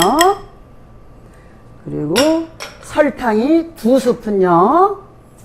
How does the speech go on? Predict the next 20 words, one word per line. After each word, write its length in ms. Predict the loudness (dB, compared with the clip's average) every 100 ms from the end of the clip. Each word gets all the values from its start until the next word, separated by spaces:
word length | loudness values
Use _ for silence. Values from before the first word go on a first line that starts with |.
| -20 -20 -20 -20 -20 -20 -20 -20 -20 -20 -20 -20 -20 -20 -18 -14 -12
그리고 420 | -4 -2 0 0 4
매실 420 | 6 6 2 -2
있죠? 500 | -2 0 2 0 -6 -20 -20 -20
집에서 880 | -4 0 2 4 6 6 4 -2 -14 -20 -20 -20 -20 -20 -20 -12
저는 240 | -4 -2
담아 280 | 0 4 6
먹는데 440 | 6 6 4 4 4
혹시 300 | 0 -4 0
매실이 400 | 2 2 2 2
없-, 340 | 4 2 2
없으시면은요, 960 | 0 -2 -4 -4 -2 0 2 2 2 -2 -12 -20 -20 -20 -20 -14
두레 280 | 0 4 4
생력 400 | 4 4 4 4
거요. 360 | 4 4 2 2
요게 220 | 6 8
맛있어요. 600 | 6 4 0 2 6 4 2
두레 260 | 2 4
생력. 420 | 4 2 0 -2 -10 -20 -20 -20 -20 0
요걸로 580 | 4 8 8 8 4 -2
드시면은 640 | -4 0 2 2 0 -6